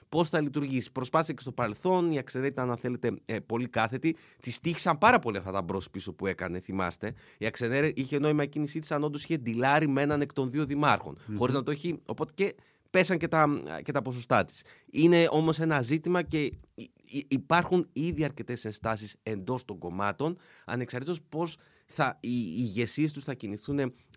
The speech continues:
Speaker 1: από εδώ και πέρα. Γι' αυτό βλέπω στο μέλλον πιο πιθανό είναι και μια διάδοχη κατάσταση στην Τουρκία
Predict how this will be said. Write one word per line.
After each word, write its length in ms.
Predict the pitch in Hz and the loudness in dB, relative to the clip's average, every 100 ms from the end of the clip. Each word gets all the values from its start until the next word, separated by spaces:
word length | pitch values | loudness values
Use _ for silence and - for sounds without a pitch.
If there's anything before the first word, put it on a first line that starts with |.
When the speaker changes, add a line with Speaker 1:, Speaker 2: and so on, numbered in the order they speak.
| - | -10
Speaker 1:
από 200 | - 127 | -4 -4
εδώ 120 | 110 113 | -4 -4
και 140 | 117 | -4
πέρα. 220 | 120 104 | 0 0
Γι' 100 | 98 | 0
αυτό 200 | 104 143 | -2 -2
βλέπω 220 | 143 147 | -2 -2
στο 180 | 135 120 | -4 -4
μέλλον 280 | 123 139 123 | 0 0 -2
πιο 240 | - 151 | -2 -2
πιθανό 300 | 143 - 131 | -2 -6 -4
είναι 100 | 139 | -4
και 140 | 135 120 | -4 -6
μια 220 | 113 110 | -4 -6
διάδοχη 480 | 101 135 143 131 - | 0 0 0 -4 -8
κατάσταση 580 | 110 110 110 104 101 92 | -10 -8 -8 -10 -14 -16
στην 160 | - | -14
Τουρκία 420 | 95 80 104 117 | -12 -10 -6 -6